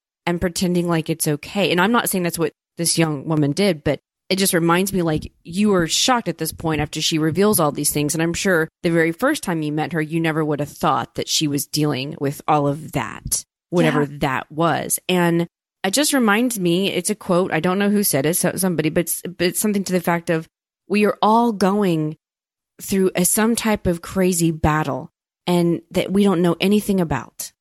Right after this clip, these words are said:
Speaker 1: You know, everybody is going through their own struggles that we don't know about. And it's so important <laughs> to be kind and to sometimes reach out to people to see if there's something that you can do. And sometimes it's as simple as what you're doing,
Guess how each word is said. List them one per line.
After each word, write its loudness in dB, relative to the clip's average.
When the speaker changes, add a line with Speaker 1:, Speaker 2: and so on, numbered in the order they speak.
Speaker 1:
You 0
know, 0
everybody 2
is 0
going 0
through -2
their -2
own 0
struggles 0
that -2
we 2
don't 2
know 2
about. -2
And 2
it's 0
so 4
important 0
<laughs> -20
to 2
be 4
kind -2
and 0
to 2
sometimes 2
reach 0
out 0
to -2
people -2
to -2
see 0
if -2
there's 2
something 0
that -2
you -2
can -2
do. 0
And 2
sometimes 0
it's -2
as 0
simple 0
as -2
what 0
you're 2
doing, 0